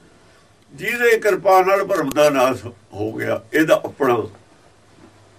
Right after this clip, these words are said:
ਗੁਰਬਾਣੀ ਜਿਨ੍ਹਾਂ ਨੇ ਰਚੀ ਹੈ, ਉਹਨਾਂ ਦੇ ਆਪਣੇ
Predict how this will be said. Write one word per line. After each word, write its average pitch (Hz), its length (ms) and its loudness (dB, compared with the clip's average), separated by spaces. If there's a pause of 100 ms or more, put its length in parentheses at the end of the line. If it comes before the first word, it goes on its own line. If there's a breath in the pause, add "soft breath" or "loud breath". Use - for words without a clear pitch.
(460)
ਗੁਰਬਾਣੀ 208 640 2
ਜਿਨ੍ਹਾਂ 247 300 2
ਨੇ - 200 0
ਰਚੀ 180 320 0
ਹੈ, - 140 -2 (480 soft breath)
ਉਹਨਾਂ 240 260 0
ਦੇ 233 100 2
ਆਪਣੇ 226 280 2